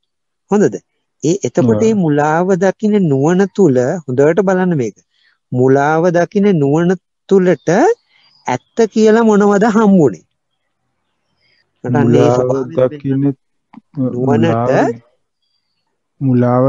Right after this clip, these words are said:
Speaker 2: දකින්න නුවණට හම්බෙන්නේ ඇත්තක් නෑ. ඉතින් මොකද ඇත්තක් තිබුණ නැති නිසා එතන.
Speaker 1: ආ, අන්න, අන්න හරි. මුලාව දකින නුවණට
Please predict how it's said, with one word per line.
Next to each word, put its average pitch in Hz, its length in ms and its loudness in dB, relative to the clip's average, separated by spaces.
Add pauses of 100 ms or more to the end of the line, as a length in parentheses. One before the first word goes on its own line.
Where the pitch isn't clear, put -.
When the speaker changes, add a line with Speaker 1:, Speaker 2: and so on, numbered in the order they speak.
Speaker 2:
දකින්න 135 420 0
නුවණට 127 500 0 (120)
හම්බෙන්නේ 160 500 0
ඇත්තක් 196 380 -6
නෑ. 175 220 -2 (220)
ඉතින් 131 240 -8
මොකද 120 160 -4
ඇත්තක් 131 320 -4
තිබුණ 151 360 -6
නැති 151 220 -4
නිසා 185 260 2
එතන. 101 200 -8 (1200)
Speaker 1:
ආ, 135 600 -6 (180)
අන්න, 135 560 -10
අන්න 139 480 -6
හරි. 113 300 -8 (1700)
මුලාව 127 640 -2
දකින 135 500 -4
නුවණට 131 640 -2